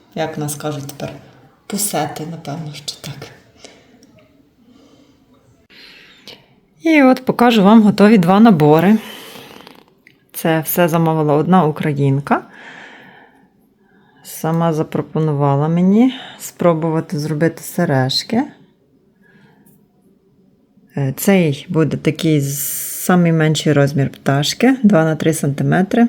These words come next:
золота фурнітура. До неї сережки також ось такі,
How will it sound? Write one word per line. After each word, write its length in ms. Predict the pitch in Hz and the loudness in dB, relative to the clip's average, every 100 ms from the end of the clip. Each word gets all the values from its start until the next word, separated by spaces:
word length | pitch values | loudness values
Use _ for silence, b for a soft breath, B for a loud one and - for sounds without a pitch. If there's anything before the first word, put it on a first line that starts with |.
| 226 | 0
золота 520 | 190 160 160 156 170 | -2 2 2 2 -2
фурнітура. 880 | 165 - 151 143 143 156 175 208 269 - B B B B B B B _ _ - | -2 -4 0 0 -2 -2 0 2 0 -4 B B B B B B B _ _ -8
До 640 | 156 151 175 190 185 170 160 147 B B - | -4 0 2 4 4 2 0 -2 B B -4
неї 540 | 160 160 156 143 143 139 | -2 0 0 2 0 -2
сережки 600 | - - 160 156 147 - | -4 0 2 2 -2 -6
також 640 | 143 147 147 143 160 - - B - | -4 -6 -2 -2 -2 -6 -10 B -8
ось 160 | 170 | -8
такі, 500 | - 180 170 - 202 | -6 -6 -4 -2 0